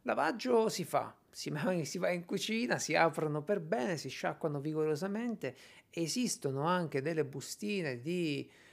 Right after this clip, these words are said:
eh, igienizzanti che si possono far passare per tutto il sistema attraverso il tubicino, fate voi.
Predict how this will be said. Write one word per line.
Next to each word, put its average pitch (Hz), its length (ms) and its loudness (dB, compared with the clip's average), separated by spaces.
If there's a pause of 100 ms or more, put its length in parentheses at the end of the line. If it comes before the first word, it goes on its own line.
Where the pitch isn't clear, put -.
(140)
eh, 139 280 2
igienizzanti 156 960 2
che 139 60 -4
si - 180 -4
possono 165 340 0
far 135 160 -2
passare 165 460 0
per 127 160 -8
tutto 185 240 -8
il 143 80 -2
sistema 190 480 -2
attraverso 147 400 -2
il 139 100 -6
tubicino, 160 640 -4
fate - 280 -4
voi. 226 320 -2